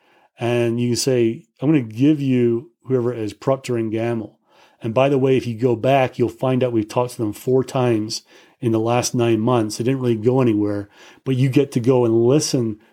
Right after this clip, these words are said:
to the calls with Procter and Gamble and hear what was talked about." How valuable is that with a new seller coming in? So I would say if you've not done that yet,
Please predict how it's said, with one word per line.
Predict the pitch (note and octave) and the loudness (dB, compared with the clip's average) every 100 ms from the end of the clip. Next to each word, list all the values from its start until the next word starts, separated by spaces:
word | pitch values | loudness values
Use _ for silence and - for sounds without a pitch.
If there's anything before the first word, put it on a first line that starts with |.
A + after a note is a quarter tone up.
| _ - | _ -4
to | B2 | -2
the | A2 | -2
calls | - B2 A#2+ A2 - - - _ _ _ | -2 2 2 0 -4 -12 -12 _ _ _
with | B2+ A#2 - | -2 0 0
Procter | - A#2+ - | -2 -2 -2
and | G#2 G#2 | -2 0
Gamble | A2 A#2 G#2+ | 0 0 0
and | G2+ | -6
hear | - C3+ | -2 0
what | B2 | 0
was | A#2+ A2 | -4 -4
talked | - A2+ - | -2 -4 -4
about." | G#2+ A2 C#3 | -10 -8 -4
How | - | -2
valuable | D3+ C3 C3+ C3 A#2 A2+ | 2 2 4 4 2 2
is | G2 | 0
that | G#2+ A2+ A2+ | 0 0 -2
with | A2+ G#2 | -4 -6
a | |
new | G2+ A2 | -2 -2
seller | G#2+ A#2 G#2+ G#2 | -2 -4 -6 -10
coming | - G#2 G2 | -10 -8 -6
in? | G2+ A#2+ - | -6 -8 -8
So | - | -2
I | C3 | 2
would | F#3 - | 2 4
say | D#3+ | 2
if | A#2+ - C#3 | 0 -4 -2
you've | C3 | 2
not | E3 D3+ | 2 2
done | B2+ C3 | 2 2
that | C3+ C3 D3 | 2 0 0
yet, | C#3 C#3 C#3+ | 2 2 0